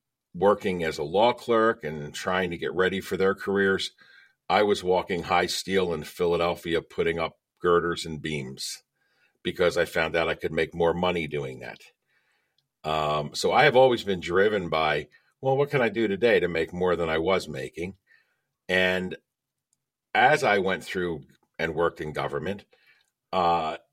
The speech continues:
<sighs> let's put it this way. I mean, yeah, I worked long hours, but I also knew that I could do fun things on the side. And all through law school, I was a children's birthday party magician.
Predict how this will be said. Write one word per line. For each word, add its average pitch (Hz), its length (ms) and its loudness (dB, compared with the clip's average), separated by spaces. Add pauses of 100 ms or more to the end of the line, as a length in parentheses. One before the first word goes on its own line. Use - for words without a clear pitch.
(300)
<sighs> - 300 -4
let's 113 220 0
put 127 140 2
it 110 80 -2
this 113 220 0
way. 78 180 0
I 85 60 0
mean, 101 140 -2
yeah, 117 120 2
I 82 80 0
worked 90 260 0
long 92 220 0
hours, 92 500 0 (560)
but 101 360 2 (380)
I 92 120 0
also 107 460 2
knew 87 420 0 (320)
that 95 180 2
I 107 120 0
could 92 140 -6
do 85 140 -8
fun 87 260 -2
things 92 360 -2
on 80 100 -4
the 76 60 -10
side. 98 480 0 (480)
And 90 160 0
all 113 240 2
through 95 260 -4
law 98 180 4
school, 90 320 2
I 85 100 2
was 87 120 -2
a 85 60 -4
children's 98 480 0
birthday 95 420 0
party 76 380 -4
magician. 71 580 -6